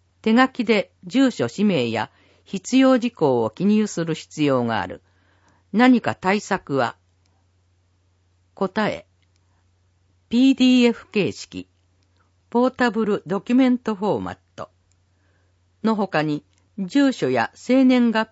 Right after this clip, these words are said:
日等を入力可能な形式の掲載も検討します。質問。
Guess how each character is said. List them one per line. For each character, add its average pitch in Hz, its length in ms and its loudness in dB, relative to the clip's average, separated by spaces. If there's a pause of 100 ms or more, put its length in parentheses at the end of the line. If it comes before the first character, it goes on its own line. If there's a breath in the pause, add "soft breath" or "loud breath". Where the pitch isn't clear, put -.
日 123 120 -10
等 143 280 -2
を 123 120 -2
入 202 240 0
力 214 260 -2
可 185 160 -8
能 196 220 -4
な 180 120 -4
形 196 220 -6
式 170 260 -10
の 151 140 -4
掲 143 220 -6
載 135 260 -4
も 123 140 -6
検 131 280 -8
討 120 220 -8
し - 140 -16
ま 95 140 -14
す。 - 280 -20 (1400)
質 254 400 -2
問。 208 320 2